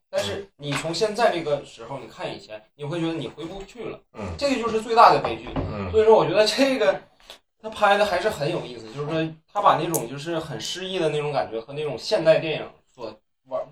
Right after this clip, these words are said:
Speaker 1: 运用的那种结构，
Speaker 2: 嗯。
Speaker 1: 他衔接得非常好。
Speaker 2: 嗯。
Speaker 1: 就是他前后就是没有明显的断裂，我觉得就是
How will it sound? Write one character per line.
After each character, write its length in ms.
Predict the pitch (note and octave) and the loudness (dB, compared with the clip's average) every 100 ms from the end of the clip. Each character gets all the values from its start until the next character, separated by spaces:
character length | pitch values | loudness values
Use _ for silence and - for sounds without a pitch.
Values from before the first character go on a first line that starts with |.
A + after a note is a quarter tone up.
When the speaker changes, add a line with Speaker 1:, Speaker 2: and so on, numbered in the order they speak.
| - | -14
Speaker 1:
运 140 | F#3+ | -8
用 160 | F3 E3 | -4 -2
的 80 | |
那 80 | D#3+ | -2
种 160 | E3 - | -2 -4
结 200 | A#2 A2+ | -6 -6
构， 260 | D3 C#3 A#2+ | -2 -2 -4
Speaker 2:
嗯。 200 | G#2 F2+ | -8 -4
Speaker 1:
他 60 | |
衔 260 | - D#3+ E3+ | -4 -2 -4
接 120 | F3 | -4
得 80 | F3 | -4
非 200 | F#3 F#3 | -6 -6
常 180 | C#3 A#2+ | -6 -8
好。 220 | - - _ F#2 | -12 -18 _ -16
Speaker 2:
嗯。 260 | F#2+ F2 - _ | -12 -12 -14 _
Speaker 1:
就 100 | - | -18
是 160 | F3 F#3+ | -12 -10
他 180 | - G3 | -6 -6
前 240 | - C3 | -4 -4
后 300 | D3 - D3+ | -2 0 -2
就 80 | D3 | -2
是 80 | D3 | -8
没 140 | D#3 | -6
有 60 | D3+ | -6
明 240 | G#2+ B2+ | -8 -12
显 140 | - - | -14 -16
的 80 | |
断 220 | - D3+ A2+ | -12 -10 -8
裂， 120 | G#2+ | -10
我 80 | F2+ | -12
觉 80 | A#2 | -14
得 80 | C3+ | -16
就 100 | C#3+ | -12
是 260 | D3+ D3 | -10 -10